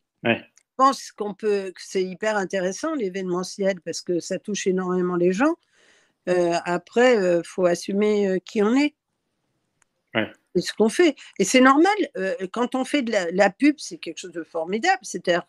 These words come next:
Speaker 2: que moi, quand on me faisait passer sur un France Inter, qui est un tout petit peu parfois anti-pub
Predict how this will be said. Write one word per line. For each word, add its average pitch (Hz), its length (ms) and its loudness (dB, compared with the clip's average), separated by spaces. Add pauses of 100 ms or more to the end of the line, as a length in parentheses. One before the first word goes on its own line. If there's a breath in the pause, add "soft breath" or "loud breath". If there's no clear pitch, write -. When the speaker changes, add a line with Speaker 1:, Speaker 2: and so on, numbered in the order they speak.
Speaker 2:
que 165 400 0
moi, 202 240 0 (380)
quand 180 300 -2
on 175 120 0
me 175 180 2
faisait 196 360 2
passer 190 340 -2
sur 175 200 -4
un 170 380 -4
France - 340 -8
Inter, 240 420 4 (1000)
qui 175 260 2
est 175 40 8
un 165 100 4
tout 220 220 -4
petit 208 180 -4
peu 214 160 2
parfois 185 380 -2
anti-pub 214 640 2